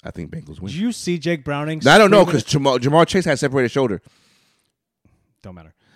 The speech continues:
Speaker 2: Did you see
Speaker 1: Yeah, said, "Fuck, you shouldn't have cut me."
Speaker 2: Yeah, that's what I was gonna say.
Speaker 1: To Min-, to Minnesota.
Speaker 2: You know, when I, when I mentioned something, like, let me set it up.
Speaker 1: But what year was that, though?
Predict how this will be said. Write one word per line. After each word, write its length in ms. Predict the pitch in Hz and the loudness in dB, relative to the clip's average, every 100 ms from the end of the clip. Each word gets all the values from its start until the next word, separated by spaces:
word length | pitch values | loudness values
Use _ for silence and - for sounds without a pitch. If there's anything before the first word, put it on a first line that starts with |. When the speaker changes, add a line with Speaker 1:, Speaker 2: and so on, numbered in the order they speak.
| _ | _
Speaker 2:
Did 220 | - 120 120 | -12 -10 -4
you 120 | 175 | -6
see 500 | - 165 156 151 139 _ | -4 -4 -4 -4 -8 _
Speaker 1:
Yeah, 320 | 110 127 127 | 0 2 2
said, 220 | - 120 | 0 -4
"Fuck, 300 | - 156 156 143 | 2 2 2 -4
you 40 | |
shouldn't 240 | 160 135 | -4 -4
have 120 | - - | -4 -4
cut 40 | |
me." 160 | 95 90 _ _ _ _ _ _ _ _ _ | -8 -18 _ _ _ _ _ _ _ _ _
Speaker 2:
Yeah, 120 | 175 147 | -12 -12
that's 140 | 120 | -10
what 40 | |
I 40 | 123 | -14
was 80 | 110 | -12
gonna 160 | 110 | -18
say. 180 | 101 113 _ - | -20 -20 _ -20
Speaker 1:
To 80 | - | -10
Min-, 200 | 101 101 - | -6 -6 -8
to 220 | 98 95 | -12 -8
Minnesota. 420 | 98 95 98 85 _ _ _ _ _ | -10 -8 -10 -10 _ _ _ _ _
Speaker 2:
You 100 | 123 | -12
know, 80 | 127 | -10
when 100 | 123 | -10
I, 160 | 113 113 _ | -12 -16 _
when 140 | 123 | -8
I 80 | 120 | -8
mentioned 380 | 110 120 156 156 | -8 -12 -16 -14
something, 460 | 170 165 185 180 _ _ _ | -14 -12 -12 -14 _ _ _
like, 160 | 139 175 | -12 -6
let 140 | 247 | -6
me 80 | 214 | -6
set 260 | - 160 | -6 -8
it 80 | 117 | -8
up. 120 | 98 147 | -2 4
Speaker 1:
But 120 | 151 | 6
what 160 | 196 143 | 6 4
year 220 | 131 156 | 4 4
was 140 | 123 | 4
that, 200 | 101 90 | 2 -2
though? 160 | 95 | -4